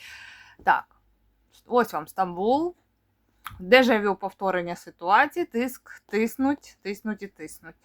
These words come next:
Ну, я спитаю ще тут зараз один момент. Я не зможу промовчати.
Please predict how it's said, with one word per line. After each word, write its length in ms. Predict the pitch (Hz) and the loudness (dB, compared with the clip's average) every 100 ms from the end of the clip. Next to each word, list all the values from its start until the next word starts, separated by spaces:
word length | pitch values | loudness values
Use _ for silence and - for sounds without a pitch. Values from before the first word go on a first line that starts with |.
| - - - - - - - _ | -20 -20 -20 -20 -20 -20 -20 _
Ну, 460 | 180 214 269 294 302 - _ 415 _ _ _ _ _ _ _ | -6 -2 -2 -4 -8 -18 _ -20 _ _ _ _ _ _ _
я 220 | 185 214 | -8 -6
спитаю 480 | 240 - 247 247 233 | -6 -12 -4 0 0
ще 240 | - - 185 | -2 -10 -14
тут 200 | 170 - | -14 -20
зараз 360 | 147 156 _ 170 | -16 -16 _ _
один 260 | 165 151 131 | -20 -18 -18
момент. 600 | 185 196 208 190 226 214 - _ _ _ | -12 -2 0 2 2 2 -2 _ _ _
Я 120 | 190 | -10
не 120 | 196 190 | -8 -10
зможу 380 | 190 175 175 | -8 -8 -8
промовчати. 720 | 175 190 175 175 - 165 - | -10 -8 -6 -6 -8 -14 -14